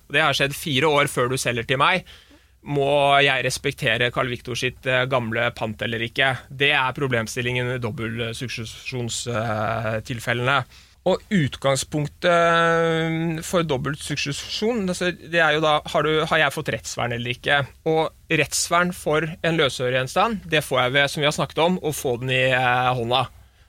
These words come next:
Ved overlevering. Da har jeg rettsvern. Og det betyr to ting. For det første da vil jeg ekstinguere den der panteretten du fikk for tre år siden, fordi du lånte penger til, eh, Gita. Den blir helt borte,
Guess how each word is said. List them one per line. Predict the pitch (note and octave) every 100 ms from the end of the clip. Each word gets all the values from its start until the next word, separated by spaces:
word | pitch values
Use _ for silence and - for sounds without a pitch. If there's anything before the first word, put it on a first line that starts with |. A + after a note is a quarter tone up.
| _
Ved | D3+ D3+
overlevering. | D#3+ A#2 A2+ A#2+ A#2 D3 C3+ - - _ -
Da | C#3 C#3
har | B2+
jeg | C3 C3+ C3
rettsvern. | A2 - C#3 C#3 B2 - - _
Og | D3
det | D3+
betyr | F#3 F3 E3
to | D#3+
ting. | E3 G3+ A#3 - - _
For | - E3+
det |
første | E3 - E3
da | D#3 A3 G3
vil | - D#3 D3+
jeg | D#3 D#3+ -
ekstinguere | E3+ - E3 D#3+ B2 A#2 C3+ E3 F3
den | E3+ D3
der | C3+ C3+ C#3 D#3 - _ _ _ _ _ _
panteretten | - C3+ A2 B2 A#2 - C3+
du | C3+ C#3+
fikk | C3+ -
for | - C3+ B2+
tre | C3 A#2+
år | A#2
siden, | - A#2+ D3+ D#3+ -
fordi | D#3+ C#3+ C3+ C#3
du | C#3 C#3
lånte | C3+ A#2+ B2+
penger | B2+ A2 G#2
til, | B2 B2 B2+
eh, | B2+
Gita. | A#2 - F#3+ F#3
Den | D3+ B2
blir | B2 D3
helt | B2 C3+
borte, | C3 - G#3+